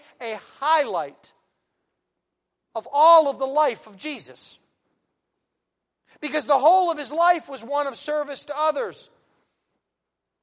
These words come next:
Jesus put it this way in Mark ten. He said, "For the Son of Man came not to be served, but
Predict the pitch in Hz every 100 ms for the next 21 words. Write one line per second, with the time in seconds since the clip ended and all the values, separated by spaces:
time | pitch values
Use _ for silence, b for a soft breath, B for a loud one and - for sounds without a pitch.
0 | _ _ _ - 226 233 - 254 208 269
1 | - 254 220 214 214 214 254 262 208 B
2 | B 254 - 240 175 262 247 - 285 311
3 | 359 339 277 269 269 262 B - 262 262
4 | 233 254 339 - 320 320 294 - 262 240
5 | 233 208 - b _ 160 262 277 -